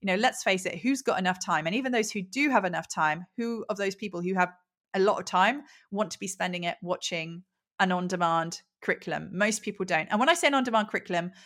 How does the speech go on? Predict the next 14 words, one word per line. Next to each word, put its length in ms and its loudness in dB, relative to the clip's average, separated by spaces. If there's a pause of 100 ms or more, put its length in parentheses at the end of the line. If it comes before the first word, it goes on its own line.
(180)
what 180 2
I'm 140 4
referring 420 0
to 140 -8
is, 260 -4
of 100 -10
course, 380 -4
you 60 -8
know, 140 -6 (140)
video 400 2
content, 600 -4
written 280 -4
content, 560 -6 (100)
exercises, 920 -4